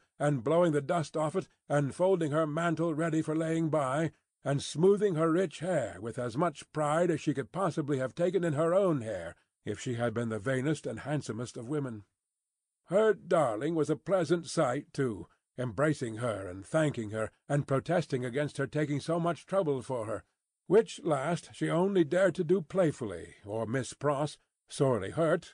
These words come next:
would have retired to her own chamber and cried. The doctor was a pleasant sight too, looking on at them, and telling Miss Pross how she spoilt Lucy,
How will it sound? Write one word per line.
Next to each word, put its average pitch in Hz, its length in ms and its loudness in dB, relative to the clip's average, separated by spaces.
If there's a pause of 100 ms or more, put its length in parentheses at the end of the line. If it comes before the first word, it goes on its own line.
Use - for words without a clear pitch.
(160)
would 135 140 0
have 127 200 0
retired 156 480 0
to 139 160 0
her 147 140 2
own 151 280 0
chamber 143 460 -2
and 143 260 -4
cried. 123 520 -6 (960)
The 147 140 2
doctor 175 500 2
was 175 160 4
a 156 60 4
pleasant 180 420 2
sight 190 400 -2
too, 147 420 4
looking 151 360 -2
on 165 300 2
at 104 220 -6
them, 98 180 -10 (220)
and 143 200 2
telling 202 320 6
Miss 180 200 4
Pross 185 380 0
how 185 220 2
she 208 220 -2
spoilt 185 560 2
Lucy, 117 380 -2